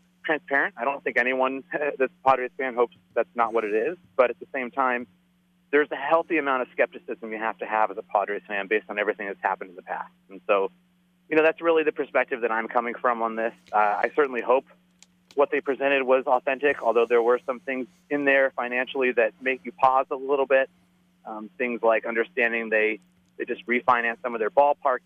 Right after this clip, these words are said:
debt and they still owe a good, you know, healthy thirty million, I think, on that, which is, you know, unfortunate. You wish they would owe nothing to anyone else, right? But so, uh, it, it, it takes a little bit of, um, you know, perspective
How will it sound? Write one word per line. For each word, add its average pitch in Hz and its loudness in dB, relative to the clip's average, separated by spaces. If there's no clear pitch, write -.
debt 117 -2
and 110 -12
they 104 -8
still 110 -2
owe 110 4
a 104 -2
good, 110 -2
you 123 -8
know, 107 -4
healthy 107 -2
thirty 113 0
million, 110 -2
I 104 -2
think, 110 -10
on 107 -4
that, 113 -2
which 110 -6
is, 107 -8
you 151 0
know, 139 2
unfortunate. 135 0
You 117 -4
wish 117 0
they 120 2
would 113 4
owe 110 2
nothing 131 -2
to 135 0
anyone 117 0
else, 123 0
right? 135 0
But 110 2
so, 190 4
uh, - -6
it, 190 2
it, 185 0
it 180 -2
takes 196 2
a 190 -4
little 170 4
bit 151 2
of, 131 -2
um, 113 -2
you 196 0
know, 147 4
perspective 147 -2